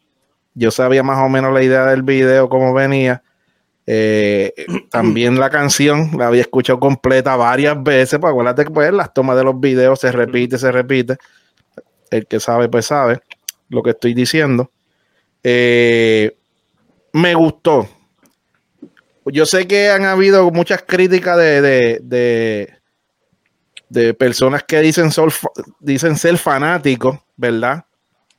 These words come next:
De, de Vico o de la vieja escuela o lo que sea, y que mucha gente no,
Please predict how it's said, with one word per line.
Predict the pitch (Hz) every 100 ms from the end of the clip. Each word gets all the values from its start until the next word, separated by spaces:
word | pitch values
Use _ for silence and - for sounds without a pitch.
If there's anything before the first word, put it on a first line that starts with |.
| _ _ _
De, | - 117 117 117 117
de | 127
Vico | 123 175 180 - 135
o | 139 123 117 117 117
de | 113
la | 113
vieja | 120 139
escuela | - 147 160 170 151 135 131 127
o | 123
lo | 123 123
que | 131
sea, | 170 170 160
y | 135 127 123
que | 127 123
mucha | 120 120 135
gente | 147 143 151
no, | 147 143